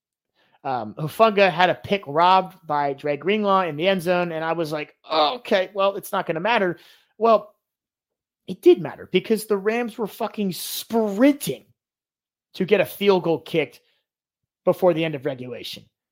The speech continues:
And for what? Like, I understand if you have a rookie kicker like Jake Moody, you wanna get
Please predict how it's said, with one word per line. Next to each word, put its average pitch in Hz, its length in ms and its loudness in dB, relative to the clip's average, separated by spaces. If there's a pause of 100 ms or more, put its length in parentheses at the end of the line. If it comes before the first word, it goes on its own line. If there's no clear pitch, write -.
(380)
And 180 160 0
for 190 240 2
what? 208 600 0 (800)
Like, 214 300 -4
I 214 200 0
understand 190 680 -2
if - 100 -14
you 156 60 -2
have 156 140 0
a - 20 -4
rookie 151 300 -4
kicker 143 280 -10
like 120 160 -6
Jake 113 280 -12
Moody, 98 340 -16
you 135 80 -6
wanna 175 160 0
get 160 300 -4